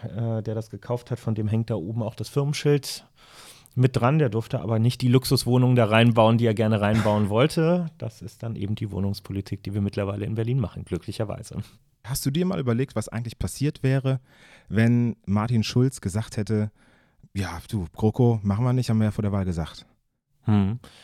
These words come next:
Speaker 1: Äh, kleine Korrektur haben wir nach der Wahl gesagt. <laughs> Schön wäre es gewesen, wir hätten es auch vorher schon gesagt, aber wir haben es am, am Wahlabend nach dem Ergebnis gesagt.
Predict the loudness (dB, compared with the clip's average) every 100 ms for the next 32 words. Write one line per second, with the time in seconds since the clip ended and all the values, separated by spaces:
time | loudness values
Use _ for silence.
0 | -20 _ -4 -2 -2 0 0 2 -2 0
1 | -2 0 2 2 0 -2 -6 -8 -6 -2
2 | -2 -4 -6 -4 2 2 2 4 6 6
3 | 4 2 4 4 2 0 0 2 4 2
4 | 0 0 -2 -2 -4 -8 -4 -6 -4 -6
5 | -6 -4 -2 0 0 0 -2 -2 -2 -4
6 | -6 -4 -6 -4 -6 -6 -8 -8 -6 -4
7 | -4